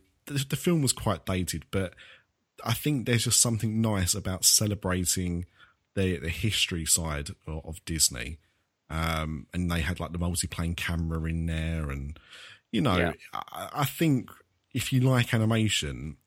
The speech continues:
Speaker 1: it's, it's quite an important part of the history, and I think it's a shame that they've, they've got rid of that without any kind of replacement for it.
Speaker 2: Yeah, no, really, I,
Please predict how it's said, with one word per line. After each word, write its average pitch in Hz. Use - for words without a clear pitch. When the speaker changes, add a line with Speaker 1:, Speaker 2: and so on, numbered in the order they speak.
Speaker 1:
it's, -
it's 90
quite 98
an 98
important 95
part 101
of 82
the 98
history, 85
and 82
I 87
think 92
it's 90
a 92
shame 92
that 85
they've, 87
they've -
got 95
rid 104
of 92
that -
without 92
any 95
kind 92
of 87
replacement 90
for 60
it. 50
Speaker 2:
Yeah, 151
no, 165
really, 143
I, 147